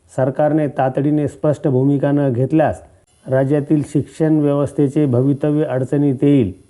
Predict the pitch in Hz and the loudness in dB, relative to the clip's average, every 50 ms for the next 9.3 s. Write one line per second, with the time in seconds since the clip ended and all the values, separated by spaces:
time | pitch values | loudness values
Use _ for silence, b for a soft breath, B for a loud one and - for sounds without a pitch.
0 | _ _ _ _ _ _ - 143 143 - 156 147 147 156 - - - _ _ - | _ _ _ _ _ _ -6 -4 -4 -2 -2 0 0 -2 -4 -8 -16 _ _ -6
1 | 135 123 - 156 147 147 151 147 139 127 113 98 - - _ _ _ - 147 143 | -6 -4 0 0 0 2 2 0 0 0 -2 -4 -6 -14 _ _ _ -2 -2 -2
2 | - - 139 135 139 139 135 127 - 143 131 139 143 143 139 127 131 131 135 135 | -2 -2 -2 0 0 0 0 -2 -2 0 0 2 2 2 2 0 0 0 0 0
3 | 127 120 110 101 95 87 - - - _ _ - - 147 139 143 143 160 170 165 | 0 0 -2 -4 -4 -8 -10 -16 -20 _ _ -8 -2 0 2 2 4 2 0 0
4 | 165 160 139 127 131 120 165 156 143 - 147 143 151 143 143 143 - 143 131 131 | 0 0 0 0 0 0 0 -2 0 0 -2 0 0 -2 -2 -2 0 0 2 2
5 | 127 131 131 139 147 156 151 147 123 - 139 123 - 139 139 143 143 139 139 147 | 2 2 2 2 2 2 2 0 0 -2 -6 -4 -2 0 0 2 0 2 2 0
6 | 135 139 - 135 123 - - 139 135 151 147 147 143 117 92 - - _ _ _ | 0 -2 -4 -10 -8 -4 -4 -2 -2 0 0 0 0 -2 -4 -10 -16 _ _ _
7 | _ _ _ _ - 147 143 147 156 160 147 127 120 143 147 151 156 151 143 135 | _ _ _ _ -2 0 2 4 4 2 2 0 0 0 2 2 2 2 2 0
8 | 120 - - 156 143 123 - - 143 139 147 139 143 - 156 165 165 143 139 127 | -2 0 -2 -2 -2 -2 -2 0 2 2 2 2 2 0 -2 -2 -2 -4 -6 -6
9 | - - 165 151 147 | -2 -2 -2 0 0